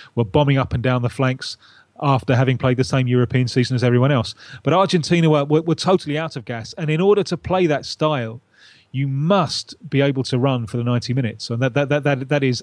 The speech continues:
absolutely necessary. So perhaps, um, because of what happened in two thousand and two, Bielsa, uh, is m-, maybe had a, had a kind of credibility problem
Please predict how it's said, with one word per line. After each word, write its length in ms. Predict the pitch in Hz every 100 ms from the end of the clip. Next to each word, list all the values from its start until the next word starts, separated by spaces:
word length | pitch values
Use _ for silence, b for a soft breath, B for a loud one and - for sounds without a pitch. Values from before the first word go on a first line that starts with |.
| -
absolutely 1040 | 165 - - - 147 139 147 135 127 120 -
necessary. 600 | 156 165 123 127 107 107 B B B
So 180 | - 151
perhaps, 800 | - 151 175 202 - - - - -
um, 380 | 151 143 135 123
because 340 | 147 - 180
of 60 | 139
what 140 | 143
happened 220 | 147 151
in 60 | 139
two 180 | 147 135
thousand 280 | 135 123 131
and 80 |
two, 280 | - 135 123 - b b b _
Bielsa, 560 | 135 135 117 - 131 117 b b _
uh, 220 | 117 120
is 280 | 127 131 151
m-, 480 | 156 143 170 151 160
maybe 260 | 156 147 127
had 160 | 139
a, 100 | 147
had 120 | 135
a 40 | 147
kind 220 | - 151
of 80 | 135
credibility 560 | - 139 135 135 -
problem 580 | 123 135 123 127 120 123